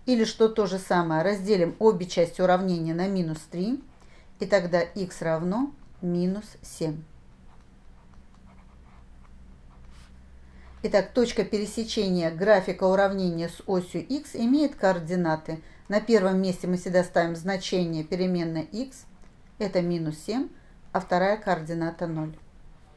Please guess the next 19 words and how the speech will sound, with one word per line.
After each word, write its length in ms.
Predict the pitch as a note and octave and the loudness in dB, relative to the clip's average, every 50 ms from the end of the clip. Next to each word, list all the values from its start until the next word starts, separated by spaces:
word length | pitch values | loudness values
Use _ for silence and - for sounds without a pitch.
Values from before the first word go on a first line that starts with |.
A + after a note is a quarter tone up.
| - - - - - - - - - - - - - - - - - - - - - - - - - - - | -20 -20 -20 -20 -20 -20 -20 -20 -20 -20 -20 -20 -20 -20 -20 -20 -20 -20 -20 -20 -20 -20 -20 -20 -18 -8 -2
Найдём 500 | A#3 B3 B3 G3+ G#3 G#3+ F#3 F3 D#3+ - - - | 0 0 2 4 4 2 2 2 -2 -6 -8 -2
координаты 580 | - G3+ G3 F#3 F3 G3 G3 F#3 F3+ F3+ F#3 | 2 2 2 2 2 0 2 2 2 0 0
точки 360 | F3 - F#3+ F3+ F3+ - - | -2 0 -2 -2 -2 -4 -8
пересечения 480 | F3 - F#3+ F3+ F3+ - F#3 E3+ F3 F3 | -6 -6 -6 -6 -4 -4 -4 -4 -4 -2
графика 680 | E3 F3 F3+ F3 E3 E3 - - - - D#3+ D3+ D3 - | 2 4 4 4 4 2 -2 -4 -2 0 0 0 0 0
уравнения 520 | F3 F3+ F3 F3 F3+ G3 A#3 B3+ C4 A#3 | 2 4 4 4 4 2 0 0 0 0
с 140 | - - - | -2 -2 -2
осью 400 | F3 F3 F3+ - - G#3+ G3 G3 - | -2 -2 -4 -4 -6 -6 -6 -6 -6
игрек. 380 | G#3 F#3 D#3+ E3 D3+ C#3+ - - - - - - - - - - - - - | -6 -6 -6 -6 -8 -10 -10 -14 -20 -20 -20 -20 -20 -20 -20 -20 -20 -8 -4
Мы 140 | G#3+ A3 A3 | -2 -2 0
знаем 280 | A3 A3+ G3+ F#3 F3+ | 2 2 2 2 0
свойства 720 | F3+ - - F#3+ G#3+ A#3 C4 B3+ - - E3 E3 D#3+ D#3+ - - - - | -2 -4 -2 2 2 2 2 2 -2 -4 -2 -2 -2 -4 -8 -14 -20 -18
всех 280 | - - A#3+ A3+ A3+ - | -4 0 0 0 0 0
точек, 380 | - F#3+ F#3 G3+ - B3 B3 | -2 -2 -2 -2 -2 -2 -2
которые 300 | - E3+ E3+ F3+ E3+ E3+ | 0 0 2 2 2 0
расположены 500 | E3+ - - E3+ F3+ A3 A3+ A#3+ A3 F#3+ | 0 2 2 2 2 2 0 -2 -2 -2
на 220 | F3 E3+ E3 E3 E3 | 0 0 0 -2 -2
оси 260 | E3 - - F#3 F3+ | -2 -4 -4 -4 -2
ординат. 560 | F3+ F#3 F3 D#3+ D#3+ F#3 G3 F#3 D#3 D3 - | -2 -2 -4 -4 -4 -2 -2 0 -2 -2 -4